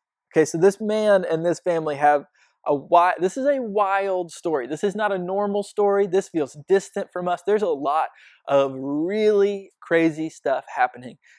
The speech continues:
when you read through this, but it has a really interesting narrative arc here that I just want to point out and talk about for a second.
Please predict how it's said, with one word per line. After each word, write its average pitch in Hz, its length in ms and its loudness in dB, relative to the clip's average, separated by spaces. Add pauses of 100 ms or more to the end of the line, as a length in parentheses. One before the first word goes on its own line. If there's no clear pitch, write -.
(140)
when 139 140 -6
you 131 80 -4
read 139 240 -4
through 147 140 -2
this, 135 240 -6
but 160 140 0 (280)
it 160 100 2
has 214 420 0
a 165 100 2
really 185 400 -2
interesting 160 680 -6
narrative 156 560 -2
arc 165 360 -2
here 180 200 0
that 143 140 0
I 135 80 0
just 160 260 -8
want 151 120 -8
to - 160 -16
point 151 180 -4
out 139 240 0 (880)
and 143 100 -6
talk 139 280 0
about 151 260 0
for 160 100 -2
a 156 60 0
second. 170 400 -2